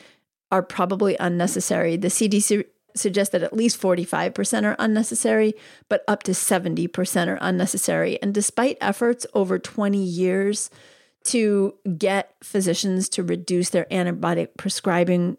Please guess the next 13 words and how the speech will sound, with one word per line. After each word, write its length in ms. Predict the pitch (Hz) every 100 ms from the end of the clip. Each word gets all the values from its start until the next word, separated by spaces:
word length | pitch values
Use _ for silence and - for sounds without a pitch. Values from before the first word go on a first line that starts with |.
| -
practices 720 | - 190 - 190 175 170 185 - - - _
for 220 | - 196
kids 240 | 190 190 180
with 140 | -
ear 160 | 185 180
infections, 640 | 185 - - 185 175 175 -
it's 140 | 214 -
only 240 | 208 208 180
budged 480 | 185 175 180 - - _
a 60 | 202
small 400 | - 196 170 170
amount. 400 | 165 165 165 - _ - - - _ -
And 560 | 233 220 214 208 208